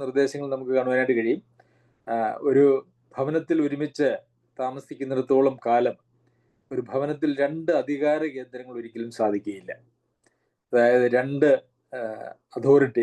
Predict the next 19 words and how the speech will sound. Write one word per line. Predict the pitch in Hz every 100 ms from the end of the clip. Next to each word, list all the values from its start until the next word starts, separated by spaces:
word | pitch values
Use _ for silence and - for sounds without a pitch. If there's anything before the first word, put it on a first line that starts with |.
| 117
രണ്ട് | 127 135 131 -
അധികാരം | 113 127 131 131 120 -
ഒരു | 123 -
സ്-, | - 147
ഒരു | 131 139 - -
ഭവനത്തിൽ | 123 131 135 123
ഉണ്ടായാൽ, | 120 123 120 110 - _ _ _ _ _ _ _
ആ, | 123 120 120
ഭവനം | 143 170 156
മുമ്പോട്ട് | 139 135
പോവുകയില്ല. | 120 123 117 107 90 - _ _ _ _ _ -
മാതാപിതാക്കന്മാരോട് | 139 160 165 170 170 175 170 175 185
കൂടി | 180 160 151 175 139
ഭവനത്തിൽ | 143 147 131 156 151 -
ഒരുമിച്ച് | 139 143 139 147 143
ജീവിക്കുന്നിടത്തോളം | 131 135 135 135 139 139 139 139 135
കാലം | 123 113 117 135 _ _ _ _ -
മാതാപിതാക്കന്മാർ | 127 135 139 147 143 151 147 147 139
അവരുടെ | 135 135